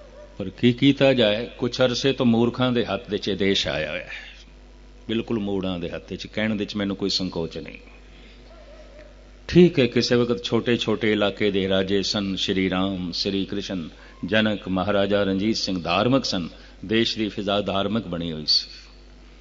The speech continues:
ਕਿਧਰੇ ਹਰੀਸ਼ ਚੰਦਰ ਸੀ, ਕਿਧਰੇ ਜਨਕ ਸੀ। ਰਾਮ ਵੀ ਰਾਜਾ ਸਨ ਅਯੁੱਧਿਆ ਦੇ, ਸ਼੍ਰੀ ਕ੍ਰਿਸ਼ਨ ਵੀ ਰਾਜਾ ਸਨ ਦੁਆਰਕਾ ਦੇ, ਮਹਾਰਾਜਾ ਰਣਜੀਤ ਸਿੰਘ ਵੀ ਰਾਜਾ ਸਨ ਪੰਜਾਬ ਦੇ। ਉਹ ਗੁਰਮੁਖ ਪਹਿਲੇ ਸਨ, ਗੁਰਸਿੱਖ ਪਹਿਲੇ ਸਨ, ਰਾਜਾ ਬਾਅਦ ਦੇ ਸਨ।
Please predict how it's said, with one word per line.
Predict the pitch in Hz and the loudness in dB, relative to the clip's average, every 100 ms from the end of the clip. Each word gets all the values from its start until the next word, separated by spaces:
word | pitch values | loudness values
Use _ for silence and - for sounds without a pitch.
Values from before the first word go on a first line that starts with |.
| - - | -16 -6
ਕਿਧਰੇ | 98 101 | -2 0
ਹਰੀਸ਼ | 95 101 98 | 0 -2 -2
ਚੰਦਰ | - 107 107 107 | -2 -2 0 -2
ਸੀ, | - 92 | -2 -4
ਕਿਧਰੇ | 92 98 98 | -2 -2 -2
ਜਨਕ | 87 104 117 107 | 0 0 0 -2
ਸੀ। | - 80 - - - - - - - - | -6 -8 -16 -20 -20 -20 -20 -20 -14 -4
ਰਾਮ | 101 104 120 | -2 0 0
ਵੀ | 131 135 | 4 6
ਰਾਜਾ | 104 95 98 | 6 4 2
ਸਨ | 87 92 87 - - - | 0 -4 -6 -10 -10 -2
ਅਯੁੱਧਿਆ | 101 110 110 110 80 | 0 2 2 2 0
ਦੇ, | 85 | -6
ਸ਼੍ਰੀ | - 107 107 | -6 -2 -2
ਕ੍ਰਿਸ਼ਨ | 101 107 123 127 | -2 -2 0 2
ਵੀ | 127 | 4
ਰਾਜਾ | 117 110 107 113 | 4 4 6 4
ਸਨ | 98 95 87 | 2 -4 2
ਦੁਆਰਕਾ | 95 101 104 120 | 4 4 4 2
ਦੇ, | 92 78 - - - - - | 2 -4 -8 -18 -20 -10 0
ਮਹਾਰਾਜਾ | 107 113 123 127 | 4 6 4 4
ਰਣਜੀਤ | 131 117 113 123 | 4 4 4 4
ਸਿੰਘ | - 143 | 4 6
ਵੀ | 139 135 | 8 10
ਰਾਜਾ | 117 117 131 | 8 10 8
ਸਨ | 127 117 | 6 0
ਪੰਜਾਬ | 95 110 107 135 120 | 2 2 6 6 6
ਦੇ। | 92 85 - - - - - - - | 0 -4 -10 -18 -20 -20 -20 -20 -10
ਉਹ | 117 | -8
ਗੁਰਮੁਖ | 95 87 135 143 143 | -4 2 4 6 4
ਪਹਿਲੇ | 120 110 113 131 | 4 6 8 6
ਸਨ, | 127 131 123 | 4 2 0
ਗੁਰਸਿੱਖ | 101 110 - 131 117 | 0 -2 -2 -2 0
ਪਹਿਲੇ | 120 120 131 | 4 4 4
ਸਨ, | 117 117 | 2 0
ਰਾਜਾ | 107 101 98 101 | 2 2 2 0
ਬਾਅਦ | 101 104 82 | 2 0 -4
ਦੇ | 80 | -10
ਸਨ। | - - | -10 -12